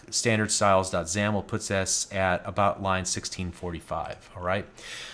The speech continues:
And you recall we talked about this in lesson number three. Remember the purpose of a data template.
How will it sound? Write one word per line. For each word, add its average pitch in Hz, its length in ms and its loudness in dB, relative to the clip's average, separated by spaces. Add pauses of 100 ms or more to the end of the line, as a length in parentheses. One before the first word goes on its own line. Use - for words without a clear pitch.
(160)
And 151 500 6 (840)
you 180 120 4
recall 165 440 12
we 143 80 4
talked 139 300 8
about 123 220 6
this 113 200 0
in 110 80 2
lesson 107 280 4
number 104 200 2
three. 92 380 -2
Remember 139 420 6
the 139 140 2
purpose 180 600 4
of 147 340 10
a - 100 0
data 95 300 4
template. - 440 -6